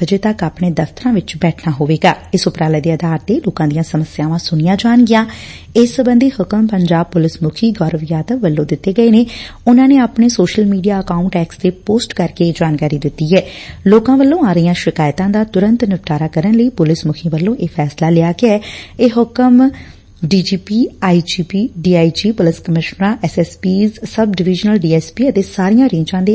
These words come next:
ਐਸ ਐਚ ਓਜ਼ ਤੇ ਲਾਗੂ ਹੋਣਗੇ। ਇਹ ਹੁਕਮ ਸਾਰੇ ਕੰਮਕਾਜੀ ਦਿਨਾਂ ਤੇ ਲਾਗੂ ਹੋਵੇਗਾ। ਉਨ੍ਹਾਂ ਕਿਹਾ ਕਿ ਚੰਡੀਗੜ੍ਹ ਸਥਿਤ ਪੰਜਾਬ ਪੁਲਿਸ ਹੈੱਡਕੁਆਟਰ ਵਿਖੇ ਵਿਸ਼ੇਸ਼ ਡੀ ਜੀ ਪੀ, ਐਡੀਸ਼ਨਲ ਡੀ ਜੀ ਪੀ ਰੈਂਕ ਦੇ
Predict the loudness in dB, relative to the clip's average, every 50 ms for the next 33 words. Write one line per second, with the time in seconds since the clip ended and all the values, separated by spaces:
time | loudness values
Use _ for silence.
0 | 0 -2 -6 -6 -4 -6 -6 -6 -6 -8 -8 -8 -8 -6 -4 -2 -2 0 0 -2
1 | -2 -2 -2 -4 -6 -4 -4 -2 -2 0 0 0 -2 -2 -6 -18 -18 -18 -18 -18
2 | -6 -2 0 2 2 2 2 2 2 2 2 2 2 2 2 0 0 0 0 0
3 | -2 -2 -2 -4 -2 0 0 0 0 0 -2 -2 -2 0 -2 -2 -2 -2 0 0
4 | 2 2 2 2 0 -2 -4 -4 -4 -2 -2 -2 -2 -2 -2 -2 -2 -2 -2 -2
5 | -2 0 0 0 0 0 0 0 -2 -2 -2 -2 -2 -2 -2 -2 0 0 2 2
6 | 0 0 0 0 0 -2 -2 -2 -2 -4 -4 -4 -6 -8 -6 -4 -4 -4 -2 -4
7 | -4 -2 2 2 2 2 0 -6 -16 -18 -20 -12 -4 -2 0 0 2 2 2 2
8 | 2 2 0 -2 -2 0 0 0 0 0 -2 0 0 0 0 0 0 0 0 0
9 | -2 -2 0 0 2 2 2 0 -2 -6 -6 -4 -2 -2 0 0 -2 -2 0 -2
10 | 0 0 0 -2 -2 -2 -2 -2 -2